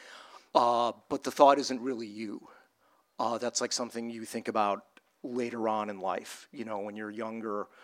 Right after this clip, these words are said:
When Vittoria is younger, she thinks every thought she has is her, right? Um, and so the book is sort of in two places simultaneously. It's young Vittoria being narrated by older, more accomplished,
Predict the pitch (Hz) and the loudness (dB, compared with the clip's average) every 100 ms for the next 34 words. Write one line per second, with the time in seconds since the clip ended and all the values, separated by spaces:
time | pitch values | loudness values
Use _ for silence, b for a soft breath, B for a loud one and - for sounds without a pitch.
0 | b 151 131 131 - 147 143 127 120 131 | b -4 -2 -2 4 6 6 4 2 0
1 | 120 117 113 - 113 123 113 110 117 - | -2 -2 -2 -2 -2 -4 -2 -4 -4 2
2 | 117 104 113 95 104 101 101 - - 98 | 2 4 -2 -2 -4 -4 -6 -8 0 0
3 | 87 131 220 B B B 127 123 123 120 | 0 -4 -16 B B B -2 0 0 -4
4 | _ _ _ - 120 123 123 123 _ _ | _ _ _ -4 0 2 0 0 _ _
5 | b b - 143 151 143 180 - 165 - | b b -4 2 4 6 4 6 6 8
6 | 160 151 123 123 - - - 139 - 127 | 8 6 4 4 2 -2 2 2 2 -2
7 | 131 117 117 135 151 156 - 139 120 123 | -2 -4 -6 -6 -4 -4 0 0 0 -4
8 | 120 127 120 - 123 120 120 107 B B | -4 -4 -6 0 0 4 2 0 B B
9 | B - 127 123 120 120 117 113 117 110 | B -6 -4 -2 0 0 0 -2 0 0
10 | 113 123 120 120 113 117 110 - - 113 | 0 -2 0 0 0 0 -2 -2 -4 -6
11 | 131 123 - | -2 -4 -4